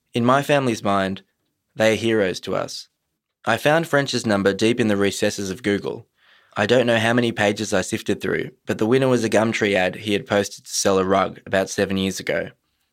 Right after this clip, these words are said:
French had a stroke just before I finally reached him, though he's recovering well. He had not spoken about the event since it happened, but his memories were clear. It almost sounded as if he'd been waiting for the call. French says,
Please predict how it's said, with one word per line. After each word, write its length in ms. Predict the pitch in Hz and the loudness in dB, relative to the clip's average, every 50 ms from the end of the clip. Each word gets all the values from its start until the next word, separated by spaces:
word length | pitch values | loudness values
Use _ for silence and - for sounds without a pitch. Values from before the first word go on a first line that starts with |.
| _ _ _ - | _ _ _ -20
French 440 | - - - - 120 127 143 151 - | -20 -12 -4 0 0 2 2 0 0
had 120 | 135 120 113 | 0 0 0
a 60 | 104 | 0
stroke 480 | - - - 104 92 92 92 - _ | -2 -2 0 0 0 0 0 -4 _
just 220 | - 117 117 - - | -4 -4 -4 -4 -4
before 320 | 123 - - 113 107 101 | -6 -2 0 2 2 2
I 80 | 95 92 | 2 0
finally 360 | - - 95 92 92 92 90 | 0 0 0 0 0 -2 -2
reached 360 | 92 92 92 95 - - - | -2 -2 -2 -2 -4 -6 -6
him, 220 | 95 98 101 127 _ _ _ _ _ _ _ _ _ _ _ _ _ _ _ _ _ | -6 -8 -10 -12 _ _ _ _ _ _ _ _ _ _ _ _ _ _ _ _ _
though 140 | - 110 104 | -2 0 0
he's 160 | 107 107 107 | 0 0 -2
recovering 460 | 113 110 - 120 117 113 110 104 98 95 | -2 -2 0 0 2 2 2 2 2 2
well. 280 | 92 90 - 101 - - _ _ _ _ _ _ | 2 0 0 -4 -8 -14 _ _ _ _ _ _
He 100 | - - | -2 0
had 120 | 113 113 117 | 0 2 2
not 200 | 131 143 139 - | 2 0 0 0
spoken 420 | - - 123 120 117 120 - 110 | -2 2 2 2 2 2 0 -2
about 240 | 104 98 98 95 - | 0 2 0 0 0
the 80 | 98 98 | 0 -2
event 280 | 95 92 95 98 98 - | 0 0 -2 -2 -2 -4
since 260 | - - 98 - - | -8 -8 -8 -8 -8
it 60 | - | -4
happened, 500 | - - 104 104 - - - - - - _ _ _ _ _ | -2 -2 -2 -2 -4 -8 -10 -12 -14 -18 _ _ _ _ _
but 120 | - 104 107 | -6 -4 -2
his 120 | 107 107 | 0 2
memories 440 | 117 120 123 127 127 117 113 110 - | 2 2 4 4 2 0 0 -2 -4
were 60 | 98 | -8
clear. 420 | - - 113 104 98 95 - - - _ _ _ _ _ _ _ _ - | -6 -2 0 0 0 0 -2 -6 -12 _ _ _ _ _ _ _ _ 0
It 120 | 107 117 | 2 4
almost 320 | 127 139 143 139 135 131 | 4 4 4 2 2 2
sounded 320 | - 131 123 120 113 117 110 | 2 2 2 2 0 -2 -4
as 160 | 110 107 104 | -4 -2 0
if 160 | 120 110 - | 0 0 0
he'd 140 | - 113 104 | -2 -2 -2
been 160 | 104 98 101 | -2 0 0
waiting 260 | 98 98 101 101 98 | 2 2 2 2 0
for 120 | 92 - - | -4 -8 -8
the 60 | 92 | -10
call. 400 | - - 104 95 90 90 - - _ _ _ _ _ _ _ _ _ _ | -8 -4 -4 -4 -4 -4 -8 -12 _ _ _ _ _ _ _ _ _ _
French 340 | _ - - 120 117 - - | _ -2 0 0 0 0 -2
says, 360 | - 110 104 104 101 98 - | 0 2 2 2 0 -2 -6